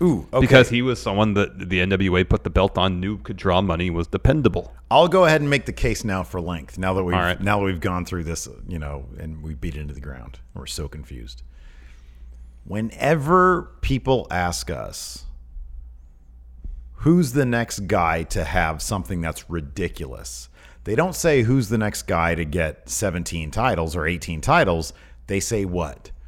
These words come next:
Speaker 1: "Who's the next guy to have a Bruno length reign?"
Speaker 2: Mm-hmm.
Speaker 1: That's kind of the benchmark. So it's length.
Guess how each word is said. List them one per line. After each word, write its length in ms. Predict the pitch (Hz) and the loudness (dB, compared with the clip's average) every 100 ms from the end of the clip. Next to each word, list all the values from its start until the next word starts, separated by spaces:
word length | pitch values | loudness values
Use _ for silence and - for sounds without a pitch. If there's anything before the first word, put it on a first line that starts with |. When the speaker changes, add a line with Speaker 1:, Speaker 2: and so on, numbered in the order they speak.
| - - | -20 -10
Speaker 1:
"Who's 280 | 98 95 90 | -4 -4 -2
the 80 | |
next 240 | 90 82 - | -4 -4 -6
guy 200 | 82 76 | -2 -2
to 80 | 76 | -2
have 180 | 78 73 | -4 -6
a 80 | 73 | -8
Bruno 460 | 67 80 78 78 | -6 -6 -4 -6
length 400 | 71 73 71 - - - | -6 -8 -10 -14 -18 -14
reign?" 360 | 73 60 - - | -14 -12 -14 -8
Speaker 2:
Mm-hmm. 220 | 117 117 113 - - - - | -6 -6 -8 -14 -20 -20 -14
Speaker 1:
That's 380 | 85 107 110 - | 0 0 2 -4
kind 380 | - 98 104 95 | -4 -2 0 -2
of 40 | |
the 60 | 87 | -4
benchmark. 640 | 82 78 - 53 - - - - - - - | -4 -6 -10 -14 -16 -18 -18 -20 -20 -20 -12
So 260 | - 151 | 4 8
it's 160 | 160 - | 8 6
length. 320 | 82 - - | -4 -6 -16